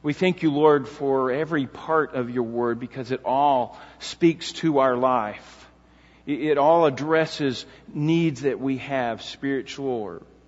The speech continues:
physical. It, it all points to you. It all points to Christ. And it is a guidance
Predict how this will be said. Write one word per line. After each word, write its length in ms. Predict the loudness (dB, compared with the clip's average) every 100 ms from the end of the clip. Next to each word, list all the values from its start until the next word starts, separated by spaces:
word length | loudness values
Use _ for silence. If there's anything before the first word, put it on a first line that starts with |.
| _
physical. 720 | -6 -4 -4 -2 0 0 -2 -12 -20 -20 -20 -20 _ _ -8
It, 120 | -2
it 180 | 0 2
all 340 | 4 4 4
points 680 | 2 -10 -2 2 2 -2 -12 -6
to 60 | -6
you. 420 | 0 2 4 2
It 80 | 0
all 160 | -2
points 380 | -4 -4 -6 -8
to 120 | -12
Christ. 760 | -14 -6 -2 0 0 -6 -16 -20 -20 -20 -12 0
And 80 | 2
it 120 | 2
is 140 | 2
a 100 | 0
guidance 640 | 0 -2 0 0 0 -6